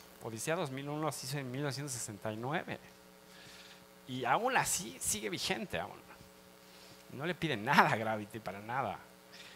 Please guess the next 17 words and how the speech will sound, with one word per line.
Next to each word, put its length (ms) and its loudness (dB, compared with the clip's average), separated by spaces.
Y, 420 -4
y 420 -4
fue, 440 4
fue 140 6
novedosa 600 6
en 40 0
el 80 0
sentido 320 2
de 140 6
que 280 2
se 220 0
usan 420 4
back 200 8
projections, 720 0
se 120 -2
usan, 420 2
em, 560 -4